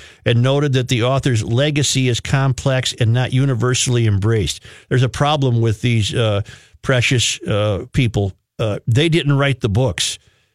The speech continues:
So they're, but, so they're now appointing themselves as though, uh, as the group that can, that can censor what she wrote.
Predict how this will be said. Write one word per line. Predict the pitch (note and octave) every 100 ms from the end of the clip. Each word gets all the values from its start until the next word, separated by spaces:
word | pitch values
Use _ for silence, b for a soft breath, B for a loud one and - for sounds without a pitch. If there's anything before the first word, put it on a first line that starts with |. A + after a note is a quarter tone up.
| _
So | - C3
they're, | A#2+ C#3 C3
but, | A2 B2+ - -
so | - - B2+
they're | C#3 C#3
now | C#3+ C#3
appointing | A2+ D#3 D3+ D#3+ C3
themselves | A#2 - B2+ A#2 A2+ G#2+ - b b b b
as | B2 G#2
though, | A#2+ C3
uh, | - A#2 A2
as | B2+ A2+ G#2+
the | G#2+
group | A#2+ C3+ -
that | A#2+ -
can, | B2+ A2+ - -
that | B2 -
can | A2+
censor | - C3 B2+ B2
what | A2 A2
she | -
wrote. | G#2+ D3+ -